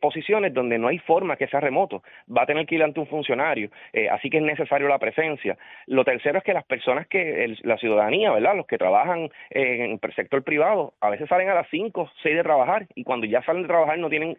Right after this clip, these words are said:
acceso para, para los servicios públicos o, o servicios gubernamentales. Eso es algo que también que hay que mirarlo. Eh, así que hay que evaluarlo y yo lo que creo es que tal y como está el gobierno hoy en día, bajar esa jornada a cuatro días, eh,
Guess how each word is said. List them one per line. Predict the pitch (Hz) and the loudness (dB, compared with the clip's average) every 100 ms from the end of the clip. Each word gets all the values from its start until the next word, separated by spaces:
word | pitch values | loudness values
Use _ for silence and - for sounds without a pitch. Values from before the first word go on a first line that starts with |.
| - | -6
acceso | - 127 - 117 - 117 | -4 -4 -2 0 0 0
para, | 123 107 - _ | 2 0 -4 _
para | 139 131 | -2 0
los | 127 | 0
servicios | 120 117 - - | -2 -4 -6 -4
públicos | - 170 151 107 - - | -2 -2 -2 -6 -12 -16
o, | - 113 - 104 | 0 2 4 0
o | |
servicios | - 110 113 143 | 0 -4 -2 0
gubernamentales. | 147 143 127 104 107 147 147 113 | 0 0 -2 -2 0 2 0 -2
Eso | |
es | 123 | -4
algo | 131 - | -4 -4
que | |
también | 135 117 127 | -4 -2 -2
que | 123 | -4
hay | |
que | 117 | -4
mirarlo. | 123 107 135 123 98 - - - | -2 0 0 -2 -8 -16 -20 -14
Eh, | - 110 | -6 -4
así | - - | -2 -4
que | 165 208 156 - | 0 0 -2 -6
hay | - 147 | -4 0
que | 220 | 2
evaluarlo | 214 147 165 139 113 | 4 2 2 2 0
y | 101 117 | 0 -2
yo | 135 | -2
lo | 151 | -2
que | 185 | -2
creo | 196 202 | 0 -2
es | |
que | - 131 | -2 -6
tal | - 143 | -2 -2
y | 190 | -2
como | 196 | -4
está | 180 175 | -2 -2
el | |
gobierno | 175 165 165 | -2 -2 -2
hoy | |
en | 156 127 | -2 -2
día, | 104 98 _ - - | -4 -4 _ -20 -2
bajar | 113 113 143 | 0 2 0
esa | 165 | 0
jornada | 180 151 123 | 0 -2 -2
a | 110 | -2
cuatro | - 147 185 | -2 0 2
días, | 185 202 185 - - _ _ | 2 0 -2 -6 -20 _ _
eh, | - 139 127 120 | -4 -2 0 0